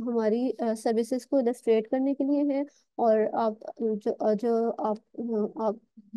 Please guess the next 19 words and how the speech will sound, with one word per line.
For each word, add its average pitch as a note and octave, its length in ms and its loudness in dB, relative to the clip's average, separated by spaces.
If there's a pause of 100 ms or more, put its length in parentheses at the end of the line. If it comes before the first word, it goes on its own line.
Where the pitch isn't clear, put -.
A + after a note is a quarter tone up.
(120)
real B3 340 0
में B3+ 160 -2
जो A3 440 2
मतलब G#3+ 340 -2
houses A3+ 440 0
हैं A3+ 120 2
या A3+ 220 0
floors A3 580 -2
हैं A3+ 80 0
वो A#3 160 0
इससे C4 300 -2
थो-, A3+ 400 -4
थोड़ा A3+ 140 2
different A3 380 -2
हो G3+ 120 0
सकते G3+ 340 -8
हैं। G3 160 -4
ठीक A#3 200 -10
है, D#4 80 2